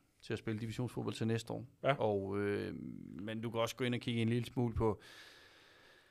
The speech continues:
Speaker 1: på Næsbys program, som vi snakkede om tidligere. Altså, det er heller ikke nemt. Altså, det, øh, det, det, der, der skal de også... Øh,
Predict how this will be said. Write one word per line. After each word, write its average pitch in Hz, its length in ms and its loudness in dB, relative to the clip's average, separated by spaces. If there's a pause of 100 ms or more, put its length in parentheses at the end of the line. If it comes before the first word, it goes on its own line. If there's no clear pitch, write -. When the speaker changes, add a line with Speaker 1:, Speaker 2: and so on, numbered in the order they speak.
(340)
Speaker 1:
på - 80 0
Næsbys 139 640 6 (220)
program, 135 280 4
som 127 220 2
vi 123 120 4
snakkede 120 360 2
om 120 80 2
tidligere. 123 600 2
Altså, 113 220 -4
det 135 220 2
er 139 60 6
heller 139 220 10
ikke 117 180 4
nemt. 101 440 0 (180)
Altså, 107 200 -4
det, 117 460 0
øh, 92 520 -2 (540)
det, 107 340 0
det, 110 180 -2
der, 110 120 4
der 113 180 -2
skal 120 220 -4
de 113 140 4
også... 107 240 0
Øh, 98 240 0